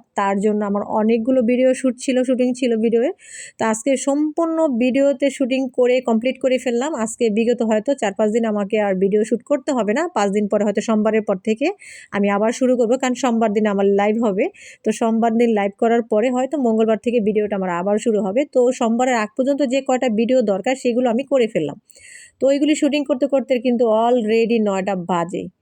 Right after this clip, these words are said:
নয়টা বেজে গেছে। তো আমি আজকে ওই ভিডিও শ্যুটগুলো করছি, শুরু করেছিলাম, আহ, বিকেল চারটা থেকে। তো চারটা থেকে এই পর্যন্ত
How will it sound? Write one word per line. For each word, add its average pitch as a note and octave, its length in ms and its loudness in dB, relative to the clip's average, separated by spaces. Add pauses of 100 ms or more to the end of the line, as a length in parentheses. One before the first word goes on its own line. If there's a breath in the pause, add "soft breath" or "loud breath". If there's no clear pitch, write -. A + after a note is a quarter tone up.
(440 soft breath)
নয়টা A3+ 340 2
বেজে A#3 300 2
গেছে। C#4 400 0 (100)
তো G#3+ 300 2
আমি A#3 520 2
আজকে G#3+ 500 -2
ওই C#4 200 2
ভিডিও A3+ 380 2
শ্যুটগুলো B3+ 440 0
করছি, B3 380 -2
শুরু C4 240 2
করেছিলাম, C4 560 2
আহ, G3+ 300 -4
বিকেল A#3+ 280 -2
চারটা B3 340 -4
থেকে। A3 300 0 (220)
তো A3+ 80 0
চারটা A3+ 360 -2
থেকে D4 260 -2
এই A#3+ 180 2
পর্যন্ত B3 460 0